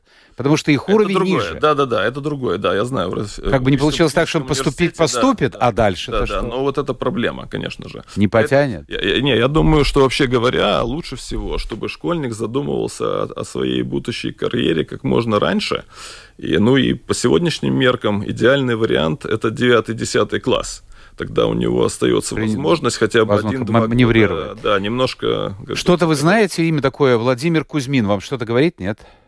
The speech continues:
Speaker 2: Ну, музыкант.
Speaker 1: Нет,
Speaker 2: А, нет.
Speaker 1: которому сейчас было бы семьдесят три года, учился в Рижском. Не, ну, значит,
Speaker 2: Нет.
Speaker 1: не, не знаете тогда и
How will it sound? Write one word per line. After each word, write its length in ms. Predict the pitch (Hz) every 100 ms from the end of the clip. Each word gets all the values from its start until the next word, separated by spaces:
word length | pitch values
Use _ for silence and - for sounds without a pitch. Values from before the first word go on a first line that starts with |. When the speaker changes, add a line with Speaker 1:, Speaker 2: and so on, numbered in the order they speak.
| _
Speaker 2:
Ну, 200 | - -
музыкант. 580 | 117 104 - 62 160 - _ _ _ -
Speaker 1:
Нет, 680 | 87 127 170 170 127 85
Speaker 2:
А, 120 | - -
нет. 80 | 131
Speaker 1:
которому 340 | 113 143 139
сейчас 340 | 127 - 143
было 440 | 120 143 143 127 110
бы 280 | 107 135 110 _ _
семьдесят 520 | - 135 117 - 113
три 160 | - 113
года, 240 | 135 151
учился 380 | 120 135 123 123
в 20 |
Рижском. 360 | 131 127 - 113 - -
Не, 120 | 147
ну, 120 | 151 175
значит, 340 | 143 131 -
Speaker 2:
Нет. 120 | 95
Speaker 1:
не, 120 | 139 131
не 140 | 139
знаете 420 | 113 156 151 -
тогда 300 | - 101 120
и 220 | 110 110